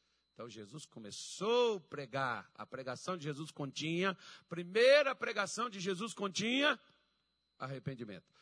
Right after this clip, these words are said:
Quer ver uma coisa? Deus me ensinou o seguinte, é, talvez seja por isso, mas, é, quando eu ia nos hospitais pregar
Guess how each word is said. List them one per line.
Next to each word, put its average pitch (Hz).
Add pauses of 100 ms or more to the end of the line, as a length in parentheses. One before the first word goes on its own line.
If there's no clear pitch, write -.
(160)
Quer 135
ver 165
uma 151
coisa? 156
Deus 151
me 156
ensinou 143
o -
seguinte, 113 (680)
é, 104 (180)
talvez 120
seja 127
por 110
isso, 131 (520)
mas, 107 (1700)
é, 107 (1700)
quando 226
eu 190
ia 180
nos 131
hospitais 127 (300)
pregar 101